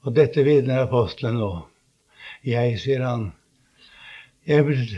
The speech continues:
jeg ble funnet å være en synder da jeg skulle rettferdiggjøres i Jesus." Da viste det seg hva jeg egentlig var for noe. Jeg gjorde det jo. Men dermed er ikke Jesus en syndens tjener.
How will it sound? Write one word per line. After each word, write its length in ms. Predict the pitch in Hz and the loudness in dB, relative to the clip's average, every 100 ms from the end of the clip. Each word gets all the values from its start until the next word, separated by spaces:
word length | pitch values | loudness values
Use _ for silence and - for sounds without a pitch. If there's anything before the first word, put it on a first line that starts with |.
| 82 117 - _ _ _ _ _ _ 143 | -12 -16 -20 _ _ _ _ _ _ -2
jeg 200 | 139 160 | 0 2
ble 120 | 175 | 2
funnet 360 | 185 156 160 | 2 2 2
å 100 | 190 185 | 0 2
være 240 | 160 160 | 2 2
en 80 | 135 | 0
synder 560 | 143 127 104 127 110 85 | 2 2 2 0 -2 -2
da 100 | 120 | -2
jeg 100 | 120 | -2
skulle 260 | 139 120 123 | -2 0 -2
rettferdiggjøres 760 | 135 - 113 113 120 123 104 | -2 -2 -2 0 0 0 0
i 120 | 127 143 | -2 -2
Jesus." 480 | 123 113 - - _ - - - - - | -4 -10 -14 -18 _ -20 -20 -20 -20 -2
Da 140 | 139 | 4
viste 460 | 190 220 208 - 170 | 6 8 6 4 0
det 20 | |
seg 380 | 131 151 135 95 | 2 0 0 -2
hva 80 | 123 | 0
jeg 140 | 160 | 4
egentlig 280 | 147 104 123 135 | 2 0 -2 0
var 160 | 127 | -2
for 100 | 120 | -6
noe. 160 | 101 87 _ _ _ _ - | -10 -12 _ _ _ _ -6
Jeg 80 | 151 | -2
gjorde 220 | 170 139 107 | 0 0 -2
det 80 | 107 | -10
jo. 60 | 90 _ - - - - 143 | -12 _ -20 -18 -18 -8 -2
Men 80 | |
dermed 300 | 139 127 165 214 | 2 2 2 0
er 60 | |
ikke 140 | 185 156 | 0 0
Jesus 320 | 127 117 135 | -2 -4 -6
en 80 | 135 | -6
syndens 380 | 139 113 120 113 | -6 -6 -6 -8
tjener. 400 | - 107 92 | -6 -6 -6